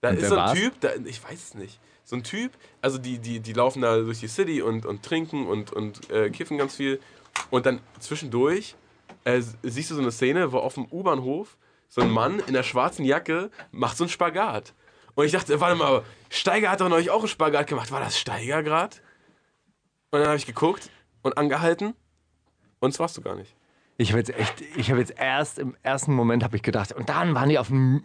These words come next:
Speaker 2: U-Bahnhof und dann war da so ein Penner.
Speaker 1: <laughs> Nee, also die waren auf dem U-Bahnhof, es war kein, es war, es könnte sein, dass es im Nachhinein, könnte es sein, dass es ein Penner war, aber ich hab jetzt nur durch den, durch die Jacke und den Spagat erstmal gedacht, ey, warte mal, Steiger?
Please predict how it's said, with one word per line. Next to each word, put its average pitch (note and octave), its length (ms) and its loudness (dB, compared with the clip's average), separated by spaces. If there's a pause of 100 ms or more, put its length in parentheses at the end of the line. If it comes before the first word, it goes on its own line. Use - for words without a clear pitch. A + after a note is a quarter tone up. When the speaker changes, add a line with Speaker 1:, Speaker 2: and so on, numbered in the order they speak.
Speaker 2:
U-Bahnhof F3 920 4
und A2+ 140 -2
dann G#2+ 220 -2
war G#2 140 0
da A2 80 2
so A2 100 2
ein A2 120 4
Penner. B2+ 680 0
Speaker 1:
<laughs> - 60 -6 (1000)
Nee, A#2+ 140 2
also C3+ 160 0
die A2+ 80 -2
waren D#3+ 160 4
auf D#3 80 2
dem D3+ 120 -4
U-Bahnhof, C#3+ 280 4
es A#2+ 140 -2
war B2+ 100 2
kein, B2 400 -2 (220)
es - 80 -10
war, A#2 100 0 (1500)
es - 120 -8
könnte G3+ 240 4
sein, F3 180 4
dass F#3 140 2
es C#3 80 -8
im C#3 100 2
Nachhinein, D3+ 640 2
könnte D3+ 200 -2
es D3+ 60 -8
sein, C#3+ 120 2
dass D3 100 2
es C3+ 40 -6
ein B2+ 40 -4
Penner D3 220 2
war, - 80 4
aber C#3 260 0
ich B2 160 -2
hab E3 60 0
jetzt D#3+ 120 -6
nur F#3 140 4
durch D3+ 160 0
den, D3 160 -2 (220)
durch - 140 -2
die A#3 120 -2
Jacke F#3 420 2 (260)
und C#3 200 2
den B2+ 240 4
Spagat A#2+ 480 2
erstmal C#3 240 -4
gedacht, C3 280 0
ey, B2 120 -10
warte B2 140 -14
mal, A2+ 180 -10
Steiger? C3+ 500 -14